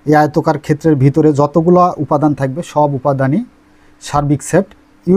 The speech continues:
এর উপাদান। তো আমরা সার্বিক সেট ইউকে ইউ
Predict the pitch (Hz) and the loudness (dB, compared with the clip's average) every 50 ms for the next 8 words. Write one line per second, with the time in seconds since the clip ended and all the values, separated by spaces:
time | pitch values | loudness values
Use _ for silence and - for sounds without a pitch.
0 | 202 175 151 135 - 131 123 110 110 101 98 - _ _ _ _ _ _ _ _ | 4 2 2 0 0 -2 -2 -2 -6 -12 -14 -18 _ _ _ _ _ _ _ _
1 | _ _ _ _ _ - - 139 139 139 147 143 - - 190 151 151 156 - - | _ _ _ _ _ -4 -2 0 2 2 2 0 0 0 0 0 0 0 0 0
2 | 165 147 - - 151 151 156 156 - 151 143 180 233 - _ _ _ _ _ _ | -2 -2 -2 0 2 2 2 2 2 0 0 0 0 -4 _ _ _ _ _ _
3 | _ _ _ _ _ _ _ _ _ _ _ _ _ _ _ _ _ _ _ _ | _ _ _ _ _ _ _ _ _ _ _ _ _ _ _ _ _ _ _ _
4 | _ _ _ _ _ _ _ _ _ _ _ _ _ _ - 175 175 | _ _ _ _ _ _ _ _ _ _ _ _ _ _ 0 2 2